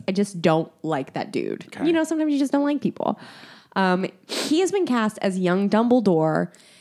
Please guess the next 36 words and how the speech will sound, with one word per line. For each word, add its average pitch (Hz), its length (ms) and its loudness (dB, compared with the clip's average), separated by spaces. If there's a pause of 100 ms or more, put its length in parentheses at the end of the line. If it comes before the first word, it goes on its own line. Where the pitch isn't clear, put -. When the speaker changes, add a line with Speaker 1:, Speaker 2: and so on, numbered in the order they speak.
(160)
Speaker 1:
in 185 160 -2
the 180 60 0
next 190 440 0
Fantastic 196 640 -2
Beasts 170 320 -2
and 180 100 -2
Where 160 160 -2
to 170 120 -4
Find 180 360 -2
Them. 62 400 -6
Speaker 2:
Oh. 170 520 -4
Speaker 1:
Okay, - 340 -4 (180)
two 285 160 -2
things. - 420 -6 (280)
I 202 40 -2
didn't 320 280 -2
love 214 400 2
Fantastic 175 500 -4
Beasts. - 480 -14 (240)
I 175 60 -2
did 190 200 0
like 190 280 -2
it. 196 360 -2
I 190 60 -2
loved 180 280 -2
being 170 200 -2
back 165 220 -4
in 247 80 -2
that 262 180 -4
world, 170 420 0
and 185 180 -4
I 185 60 0
thought 233 220 -4
it 226 80 -6
was 196 200 -8
fine. - 680 -8